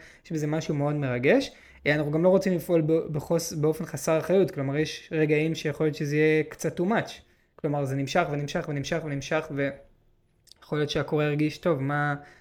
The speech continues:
איך אנחנו מתקדמים, מתקדמים לקראת הסוף?" אז בדרך כלל כשאני מנסה להבין מה הפואנטה שלי, זה יכול להיות בסיפור ברומן, זה יכול להיות בסיפור, אה, קצר, דרך אגב, זה יכול להיות בסיפור חיים. הרבה, הרבה סיפורי חיים. אה, אנחנו כותבים וכותבים את הסיפור שלנו, ואנחנו יודעים מה אנחנו רוצים להעביר, אבל אין לנו את ה-,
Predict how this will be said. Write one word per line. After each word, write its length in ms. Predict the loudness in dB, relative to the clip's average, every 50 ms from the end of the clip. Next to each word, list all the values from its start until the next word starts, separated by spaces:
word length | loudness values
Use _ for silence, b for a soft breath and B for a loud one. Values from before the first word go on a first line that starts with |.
| B B B
איך 140 | -2 -2 -2
אנחנו 180 | -2 -2 -4
מתקדמים, 320 | -6 -4 -2 -2 -2 -2 -2 -4 -4 -4
מתקדמים 440 | -6 -6 -4 -2 -2 0 0 0 0
לקראת 300 | -2 -2 -2 -2 -2 -4
הסוף?" 400 | -4 -6 -6 -8 -8 -10 -14 -20 _ b b b b b b b b
אז 240 | b 2 2 2 0 0
בדרך 260 | 4 6 6 6 6
כלל 100 | 4 2
כשאני 240 | 2 2 0 0 0
מנסה 300 | -2 -4 -2 0 2 2
להבין 400 | 4 2 2 0 0 0 0 0
מה 120 | 0 0
הפואנטה 500 | -2 -2 -2 -2 -2 -2 -2 -2 -4 -4
שלי, 280 | -4 -4 -4 -4 -4 -6 -10 B B B B
זה 60 | -2 -2
יכול 200 | 2 2 2 2
להיות 120 | 2 0
בסיפור 520 | -2 -4 -6 -4 -2 0 2 4 4 2
ברומן, 520 | 2 0 -2 -2 -2 -2 0 2 2 2 2
זה 80 | 0
יכול 180 | -2 0 0 0
להיות 140 | 0 0 -2
בסיפור, 680 | -4 -6 -8 -8 -4 0 2 2 2 0 -2 -6 -8 -4
אה, 160 | 0 0 0 0
קצר, 300 | -2 -4 0 2 2 4 4
דרך 160 | 2 2 2
אגב, 100 | 0 0
זה 60 | 0
יכול 140 | -2 -2 -2
להיות 80 | -2 -2
בסיפור 360 | -4 -6 -4 -4 -4 -4 -4
חיים. 200 | -8 -10 -10 -10 -12 _ b b b b b b b b
הרבה, 360 | -6 -4 -2 2 4 4 6
הרבה 200 | 6 6 4 2
סיפורי 380 | 0 0 -2 0 0 2 2 0
חיים. 400 | 0 -2 -2 -2 -2 -2 -4 -6 -8 -14 _ b b b b b b b -6
אה, 260 | -4 -2 -2 -2 -2 -2
אנחנו 220 | -4 -4 -6 -6
כותבים 280 | -4 -4 -4 -2 -2 -2
וכותבים 320 | -2 -2 -2 -2 -2 -4
את 60 | -4
הסיפור 400 | -8 -10 -10 -8 -6 -4 -4 -2
שלנו, 260 | -2 -2 -2 -2 -2
ואנחנו 240 | -2 -4 -4 -4 -4
יודעים 180 | -2 -2 -2 -2
מה 80 | -2
אנחנו 200 | -4 -4 -4 -6
רוצים 220 | -6 -6 -6 -6 -6
להעביר, 300 | -4 0 2 2 4 2
אבל 120 | 2 0
אין 160 | -2 -4 -2
לנו 180 | 0 0 0 0
את 120 | 0 -2
ה-, 120 | -2 -4